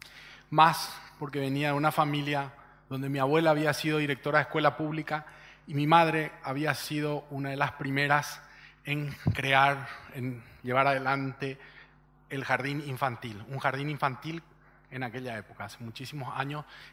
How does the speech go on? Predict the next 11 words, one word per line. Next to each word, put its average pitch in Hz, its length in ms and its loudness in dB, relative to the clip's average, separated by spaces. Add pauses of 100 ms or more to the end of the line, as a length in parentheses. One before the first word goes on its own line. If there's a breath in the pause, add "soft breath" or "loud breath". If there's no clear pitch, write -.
era 127 280 -4
toda 131 220 -2
una 127 280 -2
novedad. 123 440 -6 (680 loud breath)
Así 120 220 -12
que 156 160 -4
desde 156 160 -2
mi 151 100 -4
nacimiento 156 680 -2
estuve 156 320 -4
muy 151 340 -4